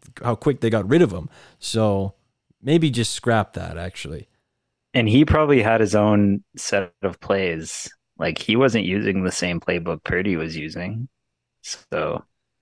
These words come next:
Speaker 1: You think so?
Speaker 2: I don't know. I don't know what's going on there. Yeah, they, they probably had a Trey Lance package.
Speaker 1: Mm.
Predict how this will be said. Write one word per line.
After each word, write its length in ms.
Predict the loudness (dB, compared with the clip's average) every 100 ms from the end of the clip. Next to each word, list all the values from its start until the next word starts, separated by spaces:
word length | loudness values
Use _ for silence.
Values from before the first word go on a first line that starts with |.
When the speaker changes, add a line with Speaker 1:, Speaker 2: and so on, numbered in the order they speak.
| _ _ _
Speaker 1:
You 140 | -4
think 180 | -2 -2
so? 240 | 0 0 0
Speaker 2:
I 100 | 0
don't 140 | -2
know. 240 | -4 -8 -12 -8
I 80 | -4
don't 140 | -2
know 100 | -2
what's 180 | -4 -8
going 160 | -10 -8
on 140 | -8
there. 300 | -10 -10 -14 _ 0
Yeah, 220 | 0 4
they, 180 | 2 4
they 220 | 4 4
probably 300 | 4 4 6
had 160 | 4 2
a 40 |
Trey 240 | 0 4
Lance 320 | 4 4 0 -4
package. 720 | -4 -4 -4 -6 -6 -10 -12 -18 _ 0
Speaker 1:
Mm. 340 | 2 4 0